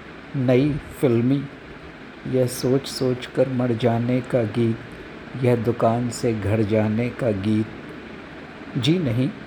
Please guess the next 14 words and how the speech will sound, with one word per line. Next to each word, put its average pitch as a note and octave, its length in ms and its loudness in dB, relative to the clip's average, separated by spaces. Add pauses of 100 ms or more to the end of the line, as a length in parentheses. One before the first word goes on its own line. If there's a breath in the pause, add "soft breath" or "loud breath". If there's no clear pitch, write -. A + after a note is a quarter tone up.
(180)
दिल A2 240 6
लगी A2+ 200 4
कि C#3+ 240 -2
इसमें A2 340 -2
क्या G#2+ 240 0
बात। G#2 280 0 (720)
मैं C#3+ 180 6
लिखता D3 420 2
ही D3 200 4
तो C#3+ 240 0
रहता C3 380 2
हूँ B2+ 300 0
दिन A2+ 280 2
रात, B2 220 2